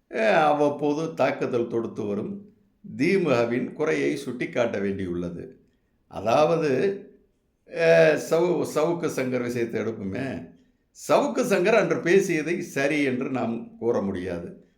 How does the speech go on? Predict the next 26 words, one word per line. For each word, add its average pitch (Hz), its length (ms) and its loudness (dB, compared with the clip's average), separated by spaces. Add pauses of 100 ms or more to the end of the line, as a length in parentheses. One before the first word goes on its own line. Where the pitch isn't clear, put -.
(180)
நாம் 127 340 2
என்ன, 127 380 2
யாருமே 180 520 4
கூற 139 240 0
மாட்டார்கள். 98 560 -2 (400)
அவர்கள் 196 420 4
அன்று 151 360 4
பேசியது 190 560 0
பொதுவான 240 800 0
விதத்தில், 143 640 -4 (460)
அஹ், 180 420 4
காவல்துறையில் 165 1000 2 (100)
பாலியல் 147 460 2
தொந்தரவுகள் 131 640 0
ஆண்களால் 131 560 2
நடக்கிறது 117 680 0
என்று 107 300 -2
சொல்லியிருந்தால் 156 720 -2
அது 190 260 2
உண்மை. 156 420 -4 (360)
அதை 135 220 0
யாரும் 135 360 6
மறுக்கவும் 131 380 0
முடியாது 110 360 0
பொதுவான 127 460 -2
முறையில். 90 380 -8